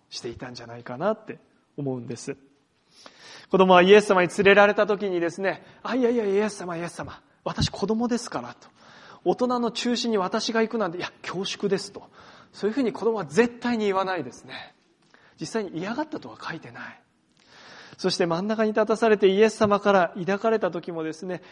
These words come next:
「いや、ちょっと恥ずかしい」って、「いや、あの子に代わって」とか、子供はそんなこと言わないですね。イエス様の身腕に抱かれるその時、どれほどこの子供が嬉しそうな誇らしい顔をしているかって思わされます。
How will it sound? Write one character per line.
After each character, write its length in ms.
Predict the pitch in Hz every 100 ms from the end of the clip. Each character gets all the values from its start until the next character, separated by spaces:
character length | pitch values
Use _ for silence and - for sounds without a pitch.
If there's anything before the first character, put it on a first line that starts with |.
| -
「い 60 | 254
や、 140 | 269
ち 60 | 247
ょ 20 |
っ 20 | 277
と 80 |
恥 220 | - 220 247
ず 60 |
か 160 | 277 330
し 140 | -
い」 200 | 370 294
っ 40 | 302
て、 340 | - 170 - - -
「い 40 | 254
や、 140 | 233
あ 60 | 247
の 120 | 262
子 100 | 269
に 100 | 247
代 160 | -
わ 100 | 233
っ 140 | 240 -
て」 200 | 254 254
と 100 | -
か、 140 | 143 - _ _ _ _
子 140 | - 147
供 160 | 139
は 60 | 135
そ 180 | - -
ん 60 |
な 100 | -
こ 120 | - 135
と 80 |
言 140 | 120 110
わ 120 | 127
な 140 | 123 156
い 60 |
で 100 | 170
す 140 | - 151
ね。 280 | 147 147 _ _ _ _ _ _ _ _ _ _ _
イ 80 | 190
エ 100 | 190
ス 60 | 190
様 160 | 202
の 100 | 190
身 180 | 185 185
腕 200 | 196 202
に 120 | 196 190
抱 120 | 185
か 140 | 196
れ 100 | 190
る 80 | 175
そ 160 | - 170
の 120 | 180
時、 220 | 208 214
ど 180 | 196 220
れ 100 | 269
ほ 160 | 269 247
ど 120 | 214
こ 120 | 196
の 120 | 180
子 120 | -
供 260 | 151 147 143
が 200 | 165 185 _ _ _ _
嬉 300 | 165 156 117 -
し 40 |
そ 360 | - - 180 196
う 40 |
な 240 | 190 160 _ _ _ _
誇 260 | - 127 131
ら 80 | 135
し 200 | - 262
い 40 |
顔 180 | 220 165
を 60 | 139
し 140 | -
て 100 | 147
い 80 | 143
る 100 | 143
か 200 | - - _ _
っ 20 |
て 80 | _ _ _ _ -
思 140 | 123
わ 100 | 113
さ 120 | -
れ 100 | 127
ま 140 | 127 127
す。 180 | -